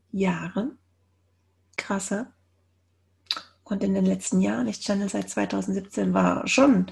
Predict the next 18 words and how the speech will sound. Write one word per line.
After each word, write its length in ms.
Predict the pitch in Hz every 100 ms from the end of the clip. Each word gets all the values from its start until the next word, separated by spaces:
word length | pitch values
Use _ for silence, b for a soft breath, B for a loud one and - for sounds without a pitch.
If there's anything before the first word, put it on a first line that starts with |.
| B B B
viel 380 | - - 220 180
los. 340 | 175 175 180 -
Also 280 | 180 190
auch 160 | - 190
der 120 | 190
letzte 300 | 185 185 -
Sommer 300 | 185 233 233
ist 140 | 190 185
mir 80 | 185
noch 180 | 180
ziemlich 380 | - 226 240 247
in 120 | 247
Erinnerung. 500 | 233 202 180 196 190 _ b b b b b b b b -
Aber 280 | - 220 208
die 120 | 196
letzte 420 | 190 196 - 196
Woche 300 | 185 185 190
war 480 | 190 180 175 180 185